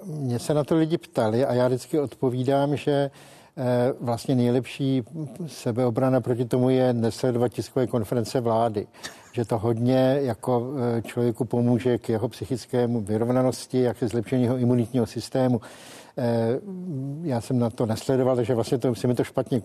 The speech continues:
eh, komunikuje nebo, nebo, eh, interpretuje, ale je pravda, že na jednu stranu je bylo důležité dávat ty informace co nejčastěji a klidně třikrát denně, v tom problém nevidím. Mít dvě nebo tři tiskové konference denně podle mě byla chyba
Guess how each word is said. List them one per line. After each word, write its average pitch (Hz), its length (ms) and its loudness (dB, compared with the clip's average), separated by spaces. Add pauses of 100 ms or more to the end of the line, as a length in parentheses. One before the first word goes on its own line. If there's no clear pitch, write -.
eh, 147 40 -6 (840)
komunikuje 120 580 0
nebo, 117 180 0 (160)
nebo, 113 380 -6 (500)
eh, 110 460 -4
interpretuje, 135 720 2
ale 127 380 2 (280)
je 123 120 2
pravda, 120 600 2
že 123 420 0
na 117 140 -2
jednu 123 180 2
stranu 127 240 0
je 123 100 2
bylo 113 220 2
důležité 113 600 0
dávat 110 440 -2
ty - 120 -4
informace 113 640 -4
co 110 140 -10
nejčastěji 117 640 -2
a 104 60 -2
klidně 110 300 -6
třikrát 113 400 -4
denně, 110 220 -2
v - 80 -14
tom 117 180 0
problém 120 340 0
nevidím. 113 440 -2 (340)
Mít 120 300 2
dvě 107 300 2
nebo 120 200 2
tři - 240 -2
tiskové 117 400 0
konference 117 580 0
denně 120 240 2
podle 113 240 0
mě 117 140 2
byla 107 200 0
chyba 123 400 -2